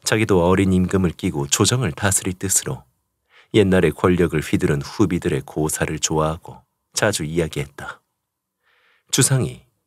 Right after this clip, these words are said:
혹대로 편치 않아도 전혀 개의치 않고 꽃핀 뜰에서 놀고 새를 잡아 희롱했고 만약 제 몸이 편치 않으면 갑자기 기도에 이르기를 내가 살아서 꼭 보고 싶은 일이 있으니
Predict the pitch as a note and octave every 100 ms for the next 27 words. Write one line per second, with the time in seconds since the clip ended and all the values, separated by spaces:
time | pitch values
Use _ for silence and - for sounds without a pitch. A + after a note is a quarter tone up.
0 | _ _ - G2 - E2+ - F#2 E2+ F2+
1 | D#2+ D#2 C#2 - E2 D2 - D#2 - D2
2 | C#2+ - - - _ _ _ _ _ -
3 | C#3 - B2 A#2 A#2 A2 A2+ F2+ F2+ F#2
4 | C#2 - G2 F2 - E2+ - - A#2 F#2+
5 | F#2+ - - - - _ _ _ _ -
6 | F2+ D#2 C2+ - - - - - A#2 F#2
7 | D#2+ - G2+ - - E2 F2+ A#2 - -
8 | - - G#2 F#2 D#2+ - F#2+ G2 D2+ F2
9 | F#2 G2 G2 A2 - _ _ _ _ _
10 | - - - G2+ F2 D#2 - F2 - E2
11 | G2 - G2 F2+ - - F#2 E2+ E3 D#3+
12 | - A#2+ -